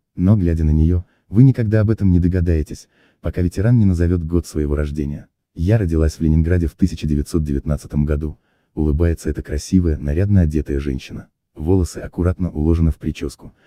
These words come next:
на губах чуть заметный слой нежно-розовой помады,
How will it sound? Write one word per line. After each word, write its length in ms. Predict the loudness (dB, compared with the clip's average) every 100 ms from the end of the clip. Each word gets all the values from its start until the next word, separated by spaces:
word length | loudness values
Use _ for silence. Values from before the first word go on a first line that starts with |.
| _ -8
на 120 | -4
губах 440 | -2 0 -2 -2 _ _ -4
чуть 200 | 0 2
заметный 440 | 4 2 2 -2
слой 260 | 0 0 2
нежно-розовой 640 | 2 2 2 2 0 0
помады, 480 | 0 0 2 0